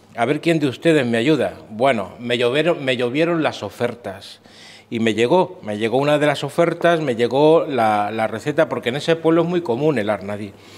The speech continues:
El arnadí en Valencia, pues desde Játiva,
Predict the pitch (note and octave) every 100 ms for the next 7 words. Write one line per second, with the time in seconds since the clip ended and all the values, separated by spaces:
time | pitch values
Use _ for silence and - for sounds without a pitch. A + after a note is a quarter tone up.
0 | - - B2+ C3 C3 C3+ D#3 F#3 F#3 -
1 | - - - - C#3 C3 C3 D3+ E3 E3
2 | E3 E3+ F3+ F3 - - - - C#3+ C3
3 | C#3 B2 B2+ C3 B2+ B2+ B2 B2 A#2+ A#2
4 | A#2+ - - - - - - - F3 E3
5 | E3+ E3 F3+ F#3+ G3